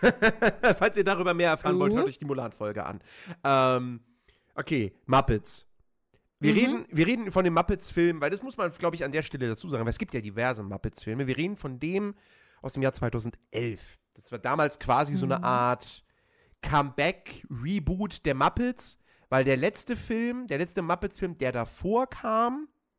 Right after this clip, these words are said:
Speaker 1: äh, war, äh, Muppets aus dem All von neunzehnhundertneunundneunzig. Ja, also wir haben hier, äh, zwölf Jahre, die zwischen diesen beiden, äh, Filmen liegen.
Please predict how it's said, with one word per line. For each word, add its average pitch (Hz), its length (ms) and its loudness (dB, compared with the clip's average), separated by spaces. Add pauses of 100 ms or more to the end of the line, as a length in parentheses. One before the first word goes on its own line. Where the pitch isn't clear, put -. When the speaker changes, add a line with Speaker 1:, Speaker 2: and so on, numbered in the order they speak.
(1040)
Speaker 1:
äh, 151 200 2 (100)
war, 143 640 2
äh, 123 220 0
Muppets 185 300 0
aus 147 160 -4
dem 143 220 -8
All 170 240 -2
von 180 140 -4
neunzehnhundertneunundneunzig. 131 1300 -4 (320)
Ja, 135 300 0
also 123 320 -6
wir 127 100 0
haben 131 120 -2
hier, 135 280 -4
äh, 123 300 -6 (140)
zwölf 160 380 2
Jahre, 175 340 2
die 151 120 -8
zwischen 165 520 -8
diesen 147 300 -8
beiden, 123 500 -4
äh, 117 260 -4
Filmen 147 360 -4
liegen. 101 320 -10